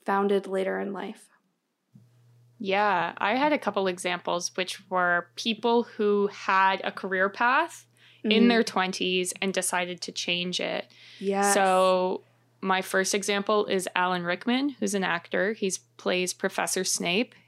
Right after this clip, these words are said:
Speaker 2: in the Harry Potter movies. He had his own graphic design business in his twenties, and that's what he was doing, and he decided he didn't like it, and so then he went back to school for acting,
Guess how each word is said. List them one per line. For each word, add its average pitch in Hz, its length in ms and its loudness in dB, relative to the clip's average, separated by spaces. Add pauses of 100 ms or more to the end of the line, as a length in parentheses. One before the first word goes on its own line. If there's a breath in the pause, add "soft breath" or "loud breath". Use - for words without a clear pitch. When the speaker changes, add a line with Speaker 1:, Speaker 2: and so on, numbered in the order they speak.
Speaker 2:
in 202 80 0
the 190 80 -2
Harry 180 180 -2
Potter 180 300 -2
movies. 247 500 0 (420 loud breath)
He 247 380 2
had 220 240 0
his 214 220 2
own 202 300 2
graphic 185 420 0
design 180 380 0
business - 600 -6 (140)
in 185 100 -6
his 180 160 -6
twenties, 180 580 -4
and 190 140 -4
that's 185 180 -4
what 190 120 -6
he 190 80 -6
was 180 160 -6
doing, 180 440 -2
and 185 120 -6
he 180 160 -2
decided 175 800 -2 (360)
he - 140 -8
didn't 196 280 0
like 196 260 0
it, 196 320 0 (400 loud breath)
and 185 180 0
so 180 160 0
then 175 160 0
he 170 80 -4
went 175 220 -2
back 180 180 -2
to 185 80 -2
school 175 300 0
for - 220 -4
acting, 233 680 2